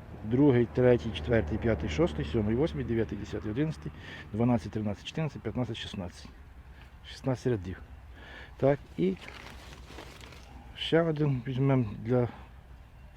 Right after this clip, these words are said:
того, щоб по-, побачили тут. Рахуємо зерна. Раз, два, три, чотири, п'ять, шість, сім, вісім, дев'ять, десять, одинадцять, дванадцять, тринадцять, чотирнадцять, п'ятнадцять, шістнадцять, сімнадцять, вісімнадцять, дев'ятнадцять, двадцять, тридцять, тридцять один, тридцять два, тридцять три, тридцять чотири.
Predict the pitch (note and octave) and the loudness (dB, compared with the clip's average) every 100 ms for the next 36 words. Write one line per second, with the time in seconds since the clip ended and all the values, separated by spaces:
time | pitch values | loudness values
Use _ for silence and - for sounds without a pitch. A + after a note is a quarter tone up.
0 | - - - - B2 A2 A2 - A2 - | -20 -20 -12 0 0 0 -4 -6 -6 -6
1 | A2+ A2 A2+ - A#2 G#2+ B2 G#2+ - - | -4 2 0 2 -2 -2 -4 -8 -12 -16
2 | - - A#2 - B2+ A#2 G2+ G2+ G2+ A#2 | -16 -4 -2 4 6 6 6 2 2 4
3 | G#2+ G2 G#2 G2+ F#2+ G2+ F#2+ G2+ - - | 2 2 -2 -2 -6 -6 -4 -4 -6 -12
4 | - - - - G2+ G2+ F2+ G2+ F#2+ G#2 | -14 -16 -16 -6 -4 -2 -2 0 0 0
5 | - G2 G#2 G2+ G#2+ G2+ - - - A2+ | -2 -4 -4 -2 -2 -2 -6 -16 -6 0
6 | A2+ - G#2+ G2+ A2 G#2+ - A2+ G#2 G#2 | 0 0 -6 -4 -4 -6 -6 -6 -4 -4
7 | G2 G2+ G#2 G#2 - G2+ - G2 G#2+ - | -4 -4 -4 -6 -6 -6 -6 -4 -4 -4
8 | G#2 G#2 A2 - C3+ C3 - - A2+ B2+ | -6 -6 -6 -4 -4 -4 -8 -2 0 2
9 | G#2+ A2 A#2+ A2 A#2+ G#2+ B2+ A#2+ G#2+ G#2+ | 0 0 0 0 -2 -2 -2 -4 -2 -2
10 | G2 D3 - C#3 A2 A2 - C3+ A2+ - | 0 -2 -2 -6 -6 -6 -2 -2 -2 -6
11 | C3+ A#2 - - - G2 | -6 -6 -8 -12 -4 -4